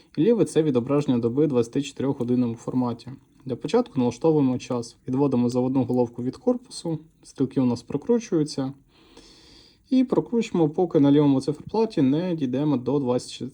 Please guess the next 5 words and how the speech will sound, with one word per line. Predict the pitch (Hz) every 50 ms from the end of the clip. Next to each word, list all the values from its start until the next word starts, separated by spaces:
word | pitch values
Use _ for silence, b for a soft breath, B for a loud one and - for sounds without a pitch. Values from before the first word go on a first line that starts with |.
| - _ -
двадцять | 151 139 131 139 143 143 143 123
четвертої | - - - 135 135 131 - - - 123
години. | 123 123 127 123 120 110 113 - - _ _ _ _ _ _ _ _ _
Важливе | 131 127 - 175 202 220 208 170
застереження. | 139 139 139 - 156 151 139 127 117 - 127 123 -